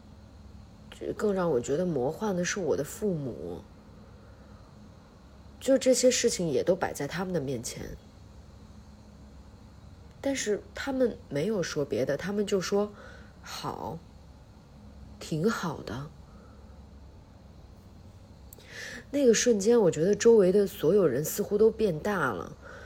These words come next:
我变成了一只可以被一脚踩扁的蚂蚁。<laughs>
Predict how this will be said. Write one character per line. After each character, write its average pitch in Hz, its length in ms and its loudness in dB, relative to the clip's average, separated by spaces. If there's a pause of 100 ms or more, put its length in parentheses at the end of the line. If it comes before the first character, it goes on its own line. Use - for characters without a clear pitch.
(520)
我 131 240 2
变 240 200 6
成 180 160 -2
了 180 60 -2
一 190 100 0
只 180 340 -2
可 175 140 -4
以 185 80 2
被 165 160 2
一 180 60 2
脚 151 180 -4
踩 139 200 -6
扁 143 160 0
的 135 40 -6
蚂 117 240 -8
蚁。 - 280 -10 (720)
<laughs> - 340 -10